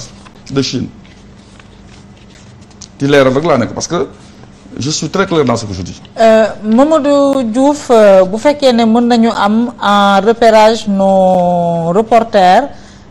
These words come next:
Speaker 2: euh, pour que ñu mun ñoo jottali li nga xam ne, euh, moom moo xew fële ca Ñaari Tali ak ca Grand Yoff. Euh, ensuite, euh, ñuy expose-, excuser wu auprès de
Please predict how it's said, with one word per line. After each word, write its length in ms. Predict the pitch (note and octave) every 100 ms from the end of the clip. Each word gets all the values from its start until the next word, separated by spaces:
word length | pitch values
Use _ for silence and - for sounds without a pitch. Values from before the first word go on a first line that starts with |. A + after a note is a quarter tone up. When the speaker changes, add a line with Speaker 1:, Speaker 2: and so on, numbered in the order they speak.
| -
Speaker 2:
euh, 880 | - F#3 F#3 F3+ F3 E3+ E3 D#3+ D#3+ D#3 - -
pour 180 | B3
que 140 | A#3 B3+
ñu 140 | A#3+ A#3
mun 380 | A3 A3 A3 G#3
ñoo 640 | G#3 G3 F#3 F#3 F3+ F3
jottali 400 | F3 A3 G#3+ G3+
li 180 | G#3+ G#3
nga 140 | G3+ G3+
xam 200 | G#3 F#3
ne, 160 | F#3+ B3+ - - -
euh, 60 | F#3+
moom 160 | G#3 A3
moo 160 | G#3+ G#3
xew 240 | - G3+
fële 300 | F#3 A3 G#3
ca 440 | G#3 G#3+ G3 F#3+ F#3
Ñaari 320 | F#3+ G3+ F#3+
Tali 260 | G3 G3+ - -
ak 200 | F#3+ -
ca 140 | G3
Grand 260 | F3+ F#3 F#3
Yoff. 280 | E3+ F#3 - - - - -
Euh, 160 | F#3+ G#3+
ensuite, 460 | G#3+ G#3 G#3+ G#3
euh, 140 | G3+ F#3
ñuy 200 | F#3+ G#3
expose-, 600 | A3 - A3 G3+ F#3 - -
excuser 420 | - - G#3 G3
wu 140 | F#3+
auprès 340 | F#3+ F#3+ G3 F#3
de 440 | E3+ F3 E3+ E3